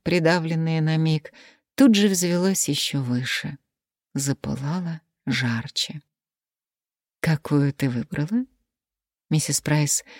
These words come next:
указала на тетрадь, которую я прижимала к себе. «Закон Божий». «Почему закон Божий?» Мы уже шли по игровой площадке, поперек тропы змеилась тень от каната.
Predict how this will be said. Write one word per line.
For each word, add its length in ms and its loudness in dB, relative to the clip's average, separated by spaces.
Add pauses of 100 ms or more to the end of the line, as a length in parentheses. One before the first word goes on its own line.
(240)
указала 800 0
на 180 2
тетрадь, 420 -6
которую 400 -4
я 140 -2
прижимала 480 0
к 60 -8
себе. 400 -2 (880)
«Закон 400 8
Божий». 320 4 (1500)
«Почему 720 0 (340)
закон 480 0
Божий?» 440 -6 (1200)
Мы 260 8
уже 180 4
шли 280 2
по 180 2
игровой 340 4
площадке, 760 0 (540)
поперек 400 0
тропы 340 4
змеилась 500 2
тень 320 2
от 140 -6
каната. 640 0